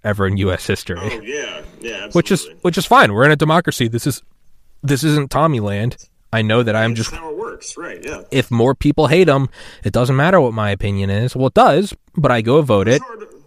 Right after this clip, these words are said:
Speaker 2: he was hard to like. I mean,
Speaker 1: Dude, he was hard to,
Speaker 2: you know.
Speaker 1: I com-, hey, I completely get it. I complete-, I truly do. I get the need. Hey, I don't mind having a boring old white guy in the White House. It's when everything else in life is haywire,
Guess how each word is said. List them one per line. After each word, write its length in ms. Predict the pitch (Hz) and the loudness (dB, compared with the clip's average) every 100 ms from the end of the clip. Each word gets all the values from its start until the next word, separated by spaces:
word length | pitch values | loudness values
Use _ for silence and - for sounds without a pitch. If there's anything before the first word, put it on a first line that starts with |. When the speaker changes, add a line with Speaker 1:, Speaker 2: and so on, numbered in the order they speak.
| - - | -20 -20
Speaker 2:
he 120 | 233 | -18
was 100 | 247 | -12
hard 180 | 220 196 | -10 -10
to 60 | 170 | -10
like. 380 | 117 - - - | -10 -12 -16 -16
I 80 | |
mean, 100 | 113 | 0
Speaker 1:
Dude, 140 | 320 160 | 4 6
he 120 | 277 | 6
was 140 | 233 | 6
hard 220 | 175 180 165 | 6 6 6
to, 80 | - | 2
Speaker 2:
you 60 | |
know. 60 | 208 | 2
Speaker 1:
I 40 | |
com-, 200 | 208 151 | 2 0
hey, 200 | - 170 - 151 | 0 -2 -2 -2
I 100 | 202 | 0
completely 600 | 120 101 147 131 120 101 | 0 0 0 0 -2 -2
get 200 | 143 151 | -2 -2
it. 160 | - - | -8 -4
I 120 | 113 | -2
complete-, 320 | 139 139 165 170 | 0 4 4 4
I 60 | |
truly 320 | 131 - 165 156 | 0 4 4 6
do. 220 | 226 - _ _ - | 2 0 _ _ -4
I 140 | 175 185 | 0 2
get 260 | 151 185 | 2 0
the 100 | 170 | 0
need. 460 | 131 143 180 117 101 - - - _ _ - | 0 2 2 2 0 -10 -20 -20 _ _ -4
Hey, 160 | 202 - _ _ _ _ _ - - - _ 147 | -2 -2 _ _ _ _ _ -20 -20 -20 _ 4
I 60 | |
don't 180 | 220 208 | 6 6
mind 320 | 156 175 160 | 4 4 2
having 340 | - 147 143 113 | 2 0 0 -2
a 60 | |
boring 560 | 98 98 117 123 117 104 | -4 0 2 4 4 2
old 260 | 107 104 95 | 2 2 2
white 260 | 98 98 | 0 0
guy 180 | 98 90 | -2 -2
in 80 | 90 | -2
the 80 | 92 | -4
White 200 | 87 82 | -6 -10
House. 540 | 85 - - - - _ _ _ _ _ _ _ | -12 -12 -14 -14 -18 _ _ _ _ _ _ _
It's 280 | 156 135 - - | -2 -2 -4 0
when 200 | 143 156 | 2 4
everything 400 | 208 208 190 170 | 4 2 2 4
else 240 | 170 - | 4 2
in 80 | 147 | 2
life 260 | 147 147 | 4 2
is 120 | 120 - | 0 0
haywire, 580 | 131 143 147 151 151 | 0 2 4 4 2